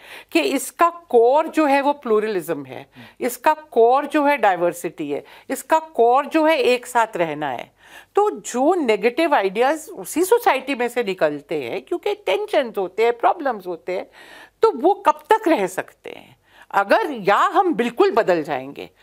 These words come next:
Speaker 1: और इंडियन सिविलाइजेशन कुछ और बनना पड़ेगा।
Speaker 2: जी।
Speaker 1: अगर हम इंडियन सिविलाइजेशन में बिलीव करते हैं कि हमारा एक विरासत है, हमारा, हमारी
Speaker 2: उस विरासत में आज का जो करंट, जो प्रेजेंट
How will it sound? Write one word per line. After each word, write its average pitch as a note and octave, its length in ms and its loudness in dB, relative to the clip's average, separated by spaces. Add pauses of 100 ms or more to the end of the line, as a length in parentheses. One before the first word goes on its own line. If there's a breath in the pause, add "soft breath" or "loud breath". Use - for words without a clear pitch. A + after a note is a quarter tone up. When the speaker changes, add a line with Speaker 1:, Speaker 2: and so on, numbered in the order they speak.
(260 soft breath)
Speaker 1:
और B3+ 120 4
इंडियन B3+ 300 0
सिविलाइजेशन B3 680 0
कुछ C4+ 200 -4
और A3 480 0 (160)
बनना F#3+ 340 0
पड़ेगा। B2 440 -6 (460)
Speaker 2:
जी। B2+ 260 -16 (100)
Speaker 1:
अगर A#3+ 280 2
हम F4+ 160 2
इंडियन B3 320 2
सिविलाइजेशन D#4 600 0
में C#4 180 -4
बिलीव A3 340 -6
करते F3+ 360 -4
हैं D#3+ 160 -6
कि G#3+ 120 -4
हमारा E3+ 340 2
एक G3+ 200 -2
विरासत D#3+ 600 0
है, - 300 -12 (520 loud breath)
हमारा, F3 520 2 (120)
हमारी F3 380 2
Speaker 2:
उस F#3 60 2
विरासत F#3 520 0 (100)
में G#3+ 320 -8
आज D#3+ 300 2
का F#3 180 -2
जो F#3 500 -4 (520 soft breath)
करंट, F#3 460 2
जो D#3+ 280 -6
प्रेजेंट E3 520 0